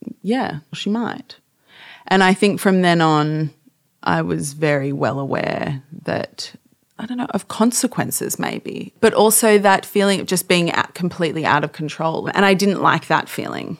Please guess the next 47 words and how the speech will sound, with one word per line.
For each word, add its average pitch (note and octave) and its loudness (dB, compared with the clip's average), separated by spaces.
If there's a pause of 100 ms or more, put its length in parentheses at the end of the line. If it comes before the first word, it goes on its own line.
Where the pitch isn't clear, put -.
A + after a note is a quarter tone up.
(160)
I F3 -2
think F3 -4
that - 2
feeling F3 -2
of, D#3+ -4
you G#3 -2
know, D#3 0
you E3 -4
can F#3 -4
categorize D3+ 0
things D#3 -4
as D#3 -8
if D#3 -8
you E3 -6
work D3 0
really D3+ 0
hard, D3 2
you'll D#3 -4
get C#3 -2
a D3 -6
certain D3+ -2
outcome, C#3+ 0
or C3+ 0 (380)
if - -10
you F3+ 0 (100)
eat F#3+ 2
really E3+ 2
well, D#3+ 4
then D#3+ 0
you'll D#3+ -2
get D#3 2
an D#3 0
outcome. D#3+ 0
And G3 2
Mum G3+ 0
was G3+ -2
sick - -4
before - -4
then, D3 -8
and F2+ -6
I - -6 (120)
saw - -6
her E2 -8
in F2+ -6
hospital - -8
before - -6
she - -8